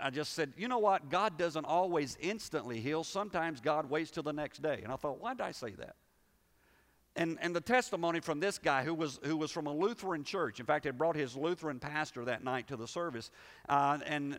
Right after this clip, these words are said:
and that's a whole nother story. But, uh, that, that night as he left, he, he told his friend, he said, he said, "Man, that's a cop-out. That guy just, you know, I didn't get healed." And so,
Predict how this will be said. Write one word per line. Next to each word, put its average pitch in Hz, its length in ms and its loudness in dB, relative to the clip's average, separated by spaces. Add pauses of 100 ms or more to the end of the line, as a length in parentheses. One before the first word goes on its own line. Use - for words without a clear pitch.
and 151 140 -2
that's 156 200 4
a 147 60 2
whole 151 140 0
nother 139 240 0
story. 175 340 0
But, 135 220 4 (220)
uh, 151 160 0
that, 175 320 6
that 180 220 4
night 180 260 4
as 160 120 0
he 165 140 2
left, 170 340 6
he, 151 200 -4
he 143 140 -4
told 170 340 0
his 135 160 -4
friend, 165 360 0
he 139 80 0
said, 135 280 2 (200)
he 156 120 2
said, 147 180 0
"Man, 160 160 2
that's 160 220 6
a 120 60 -2
cop-out. 143 560 2
That 139 160 2
guy 131 180 4
just, 120 280 -6
you 123 100 -6
know, 113 220 -2
I 139 120 2
didn't 120 180 -4
get 113 140 -4
healed." 131 360 -2
And 113 120 -8
so, 120 260 -2